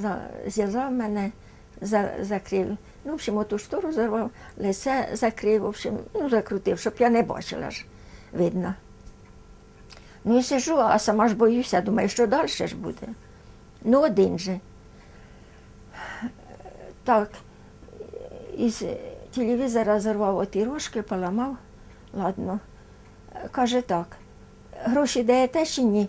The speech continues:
Щас я це все збираю і палю. І ви згорите». Ну, в общем, це таке він сказав.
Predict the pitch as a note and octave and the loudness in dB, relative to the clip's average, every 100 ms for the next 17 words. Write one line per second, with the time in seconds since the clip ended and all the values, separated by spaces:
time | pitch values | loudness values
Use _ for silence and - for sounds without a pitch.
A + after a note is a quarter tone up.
0 | - - - B3 B3 A#3 B3 A3 A#3 G#3+ | -4 -6 0 0 0 -2 -2 -2 -2 0
1 | A3+ A#3+ D4 C#4 A3+ F#3+ - - A3 F#3+ | 0 0 0 0 0 0 -2 -2 0 0
2 | D3 D3+ E3 - - G#3 G3 F#3+ F#3 F3+ | -2 -6 -10 -10 -4 0 0 -2 -6 -6
3 | - C#4+ - G3 - - G#3+ - - - | -6 -6 -4 -6 -8 -10 -10 -12 -14 -10
4 | C#3+ - - G2+ - | -10 -10 -12 -16 -18